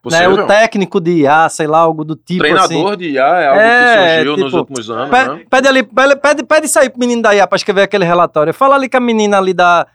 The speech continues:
Speaker 2: da, da I A de arte que, que ela resolve esse negócio.
Speaker 1: Pois é, pra, pra você, é, colocando no, no, no campo mundano da coisa, todo mundo tem acesso a e-mail aqui, né?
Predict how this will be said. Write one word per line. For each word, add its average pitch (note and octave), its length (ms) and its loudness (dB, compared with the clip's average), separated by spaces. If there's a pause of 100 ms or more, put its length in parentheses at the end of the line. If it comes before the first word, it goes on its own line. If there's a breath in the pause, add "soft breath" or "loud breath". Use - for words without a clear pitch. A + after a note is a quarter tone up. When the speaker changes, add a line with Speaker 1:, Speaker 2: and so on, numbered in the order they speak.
(160)
Speaker 2:
da, E3+ 460 2
da E3+ 240 -2
I D#3+ 80 -2
A D#3+ 80 0
de D#3+ 160 -2
arte D3+ 260 0
que, D#3+ 300 -6
que E3 140 -8
ela D3+ 160 0
resolve B2+ 300 -6
esse - 120 -16
negócio. A#2+ 320 -10
Speaker 1:
Pois C#4 180 -6
é, C#3+ 200 0 (160)
pra, F3 160 -2
pra F#3 180 -12
você, F#3+ 340 -4 (100)
é, D3 500 -6
colocando F#3 400 -2
no, F3+ 320 -2
no, E3 220 -8
no D#3 100 -10
campo F3 260 -10
mundano C#3+ 460 -4
da C3+ 100 -2
coisa, G2+ 300 -12
todo C4+ 240 -4
mundo A3+ 160 -10
tem G#3+ 120 -4
acesso F3+ 340 -4
a F#3 40 -4
e-mail A2+ 400 -10
aqui, D#2+ 320 -20 (480)
né? C3 160 -16